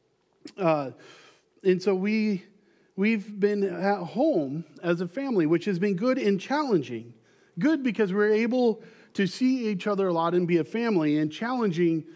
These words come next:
because we're able to see each other a lot and be a family. Um, so that, that's been interesting. But, uh, as much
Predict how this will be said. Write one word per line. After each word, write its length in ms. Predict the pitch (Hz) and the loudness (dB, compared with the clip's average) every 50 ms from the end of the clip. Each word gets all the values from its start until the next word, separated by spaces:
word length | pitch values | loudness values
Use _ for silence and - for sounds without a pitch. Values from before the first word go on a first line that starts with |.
| - - _ _ _ _ _ _ _ | -20 -20 _ _ _ _ _ _ _
because 320 | - 175 - - 190 175 | -2 0 0 2 0 2
we're 200 | 170 190 185 180 | 2 2 2 2
able 260 | 185 185 185 180 185 175 | 2 2 2 2 2 0
to 100 | 175 175 | 0 0
see 240 | 175 - 208 196 | 0 -2 -2 -2
each 160 | 185 175 - - | -2 -2 0 0
other 220 | 180 170 165 165 | 0 0 0 -2
a 60 | 156 | -2
lot 240 | 151 151 147 147 143 | 0 -2 -2 -2 -2
and 60 | 143 | -4
be 140 | 131 139 139 | -2 -2 -2
a 60 | 139 | -2
family. 760 | 131 - - - - - - 170 165 156 139 120 117 117 117 - _ _ _ _ _ _ _ _ _ _ _ | -4 -8 -14 -20 -16 -8 -4 -2 -2 -2 -2 -4 -8 -10 -14 -18 _ _ _ _ _ _ _ _ _ _ _
Um, 500 | - 156 156 147 139 127 127 139 - 117 - 170 | -8 -4 -4 -2 -2 -4 -4 -6 -10 -14 -18 -18
so 260 | 151 - 202 190 185 180 | -4 -2 0 2 2 2
that, 280 | 196 208 202 202 175 | 2 0 0 -2 -2
that's 220 | 180 190 196 180 - | -2 0 -2 -2 0
been 300 | - 196 180 180 180 175 - - | 0 0 0 0 -2 -6 -8 -4
interesting. 760 | 220 214 208 - - - 190 160 143 135 - - 139 139 147 | -2 -2 -2 -2 -4 -4 -4 -4 -4 -4 -6 -4 -2 -2 0
But, 200 | 151 175 175 175 | 0 0 -2 -2
uh, 120 | 175 170 180 185 - | -2 -4 -4 -6 -4
as 220 | - 170 175 165 165 | -2 -2 -2 0 0
much 560 | 185 196 226 262 269 - - - - - - | 0 0 2 0 0 -2 -4 -8 -12 -14 -12